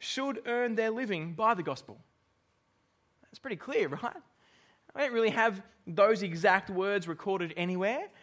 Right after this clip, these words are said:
The closest we get is what, um, Luke writes down Jesus said when he's sending out, um, the two across the, uh, uh, Israel to preach the kingdom of God. It says this, Luke chapter ten, verse seven,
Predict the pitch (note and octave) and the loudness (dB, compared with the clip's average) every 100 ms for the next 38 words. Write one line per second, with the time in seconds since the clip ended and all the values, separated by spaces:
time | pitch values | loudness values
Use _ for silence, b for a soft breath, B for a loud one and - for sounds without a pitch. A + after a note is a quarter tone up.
0 | B - - C#4 C4 A3+ G3+ F#3+ A3+ G3+ | B -4 2 2 2 -4 0 2 2 0
1 | F3 G3+ G3+ E3+ E3+ - F#3+ F#3 B3+ - | 2 0 4 0 0 -10 -2 0 0 0
2 | F#3+ E3+ - F#3 E3+ F3+ F3 F#3 F3 F3+ | -2 -2 -2 -4 -2 -4 -2 -4 -4 -8
3 | - E3 A3+ F#3+ E3 E3 - B B - | 0 0 0 -2 -6 -8 -10 B B -8
4 | - A3 G#3 F3+ F#3+ G#3+ - D3+ D3 C#3+ | -2 -2 0 0 2 2 0 -4 -4 -8
5 | D3+ D3+ E3 E3+ G#3 A#3 F3+ G3+ - - | -16 -16 -16 -6 -2 -2 -2 -4 -6 -10
6 | - D#3 D3+ C#3+ - B B - C#3 C3 | -2 2 2 2 -4 B B 0 2 2
7 | - _ - A3 G3+ A3 A#3 A#3 G3 - | -2 _ -4 -4 0 0 0 -2 -6 -10
8 | _ - A#3 - G3 - A3+ G#3 F#3+ D#3 | _ -6 -4 -4 -12 -6 -4 -2 -4 -4
9 | D3 B2+ F#3 F#3 G#3 F#3 D3 - E3+ G3 | -4 -2 -4 -4 -4 -2 -4 -4 -6 -6
10 | G#3 G3+ F#3 F#3+ F3+ F#3 G3 D#3+ C#3 E3 | -8 -12 -8 -6 -4 -6 -6 -4 -4 -8